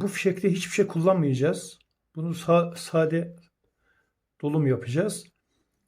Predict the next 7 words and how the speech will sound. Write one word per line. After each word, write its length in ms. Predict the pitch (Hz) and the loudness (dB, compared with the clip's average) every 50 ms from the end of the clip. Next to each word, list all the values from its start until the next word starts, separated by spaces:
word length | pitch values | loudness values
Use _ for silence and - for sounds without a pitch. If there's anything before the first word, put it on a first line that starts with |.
| _ _ _ - | _ _ _ -8
E, 160 | 165 156 156 | -6 -4 -4
üçüncü 380 | - - - - 170 180 196 185 | -4 -6 -6 -2 -2 -2 0 -2
fişeğimizde 540 | - - 180 170 165 160 151 143 151 208 | 0 2 4 4 4 4 2 0 0 0
ise, 460 | 202 170 - - 202 208 214 214 - - _ _ - - | 0 0 2 2 2 2 2 -2 -10 -20 _ _ -14 -8
e, 340 | 175 170 165 156 156 156 156 151 151 165 180 - - - | -4 -2 -2 -2 -2 -4 -6 -8 -8 -8 -10 -12 -14 -14
X-Watt 580 | - - - - 180 180 180 180 - - - - _ _ - | -14 -12 -4 0 2 2 2 0 -4 -12 -16 -20 _ _ -6
Anatolia'nın 840 | 170 170 175 170 - 185 170 160 156 156 156 170 202 180 - - | -4 -2 -2 -2 -2 0 0 0 0 0 0 -2 -2 -6 -12 -18